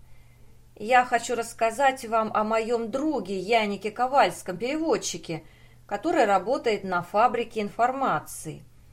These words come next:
Другого Ковальского там нет. На таких фабриках вообще немного работников.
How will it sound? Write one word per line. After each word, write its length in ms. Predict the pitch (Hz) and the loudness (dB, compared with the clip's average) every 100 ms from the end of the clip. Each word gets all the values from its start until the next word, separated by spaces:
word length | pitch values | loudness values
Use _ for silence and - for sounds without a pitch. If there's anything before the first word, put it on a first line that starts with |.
| - - - | -20 -20 -10
Другого 540 | 214 269 269 370 240 | -4 0 6 6 6
Ковальского 800 | - 202 202 185 - - 185 185 | 4 4 6 4 2 -6 -2 -2
там 360 | 190 214 196 214 | 2 2 2 -2
нет. 360 | 269 180 - - - - - - - | -2 -4 -4 -12 -20 -20 -20 -16 -8
На 60 | |
таких 400 | 185 196 190 170 | 0 0 -2 -10
фабриках 600 | - 220 220 202 190 190 190 | 0 2 2 0 -4 -4 2
вообще 500 | 208 208 - 262 214 | 2 2 -2 0 0
немного 460 | 226 302 214 185 | 0 2 2 4
работников. 760 | 185 175 175 170 165 160 165 | 4 4 0 -2 -6 -6 -8